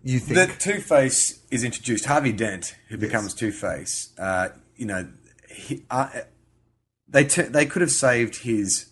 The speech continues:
Speaker 2: turn until the end and then run it into the third film, because they sort of introduced the bad guy. He, he falls to the dark side and then he's dead within, what, half an hour of turning? And you don't get any, no battle with Batman,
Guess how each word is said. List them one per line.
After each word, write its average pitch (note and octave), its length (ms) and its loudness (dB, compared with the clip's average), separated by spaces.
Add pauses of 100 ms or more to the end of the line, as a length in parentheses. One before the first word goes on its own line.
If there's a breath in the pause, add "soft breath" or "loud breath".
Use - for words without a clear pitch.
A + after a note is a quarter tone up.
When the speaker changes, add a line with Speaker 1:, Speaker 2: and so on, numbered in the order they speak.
Speaker 2:
turn G#2+ 360 -6
until F#2+ 220 -8
the G2 160 -6
end F#2+ 240 -8
and F2+ 80 -8
then F#2+ 180 -8
run G2 200 -4
it G2+ 80 -14
into F#2 140 -14
the E2+ 100 -16
third F2+ 280 -6
film, D#2+ 380 -12 (180)
because G2+ 600 -4 (580)
they A2+ 160 -2
sort A#2 180 -2
of A#2 80 -8
introduced C3 540 -4
the G2 80 -8
bad A#2 320 -2
guy. F2 160 -4
He, F2+ 120 -8 (140)
he G#2 60 -4
falls A2+ 300 -4
to - 100 -6
the G2+ 60 -8
dark B2 280 -2
side F#2 220 -4
and F#2 80 -8
then G#2 80 -8
he's G2+ 100 -6
dead G#2+ 240 -6
within, F#2 480 -8 (240)
what, G2 200 -10
half G#2+ 200 -8
an G2+ 80 -10
hour D3+ 400 -8
of G2+ 140 -12
turning? C#3 400 -8
And B2 80 -6
you A#2+ 60 -4
don't C3+ 160 -2
get C3 120 -6
any, A#2+ 480 -4 (560)
no C#3 180 2
battle C3+ 260 4
with G#2+ 180 -4
Batman, A#2+ 760 -4